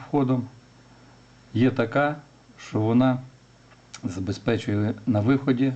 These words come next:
один і два вольт. Коли починає грітися, е, трансформатор, починає грітися оцей от транзистор, от, напруга на інвертуючому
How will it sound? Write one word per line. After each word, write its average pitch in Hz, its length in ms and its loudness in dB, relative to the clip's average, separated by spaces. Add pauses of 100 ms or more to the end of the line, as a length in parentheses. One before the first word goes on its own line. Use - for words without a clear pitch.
(140)
один 104 260 -2
і 104 40 0
два 95 200 -2
вольт. 87 260 -8 (840)
Коли 117 260 2
починає 131 760 2
грітися, 120 760 0 (760)
е, 110 160 2
трансформатор, 123 680 0
починає 104 460 -2
грітися 104 420 -2
оцей 104 340 -2
от 92 80 -6 (220)
транзистор, 120 580 -2 (720)
от, 98 180 -6 (640)
напруга 104 720 2 (640)
на 104 460 2 (640)
інвертуючому 101 920 0